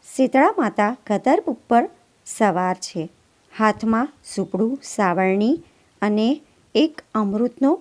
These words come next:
મહાકુંભ છે અને દાગીના ધારણ કર્યા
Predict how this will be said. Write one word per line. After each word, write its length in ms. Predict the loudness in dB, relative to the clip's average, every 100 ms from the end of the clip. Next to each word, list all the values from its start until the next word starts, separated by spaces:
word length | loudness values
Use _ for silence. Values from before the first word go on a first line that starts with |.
| -4
મહાકુંભ 880 | -4 -2 -2 0 0 2 2 2 -2
છે 320 | -8 -8 -8 _ _ _ _ _ _ _ _ _
અને 260 | 0 2 2 0 _ _ _ _ -4
દાગીના 560 | 2 2 4 4 4
ધારણ 380 | 4 2 2 0
કર્યા 420 | 0 -2 -2 -4